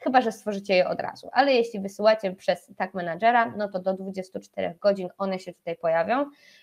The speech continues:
i wówczas możecie takie zdarzenie za pomocą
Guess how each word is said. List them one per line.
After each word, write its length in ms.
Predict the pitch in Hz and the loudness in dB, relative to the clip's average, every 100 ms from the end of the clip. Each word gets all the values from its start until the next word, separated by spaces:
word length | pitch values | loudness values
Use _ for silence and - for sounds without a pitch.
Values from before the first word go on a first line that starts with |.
| _ | _
i 80 | 220 | -4
wówczas 460 | 208 311 - 302 285 | -2 -2 0 0 0
możecie 500 | 240 247 247 - - - _ - | -2 -2 0 2 2 -2 _ -4
takie 280 | 277 277 | -2 0
zdarzenie 500 | 226 208 220 240 247 | 0 2 2 0 -2
za 120 | 233 226 | -2 -2
pomocą 520 | 226 233 226 226 | -2 -2 -2 -6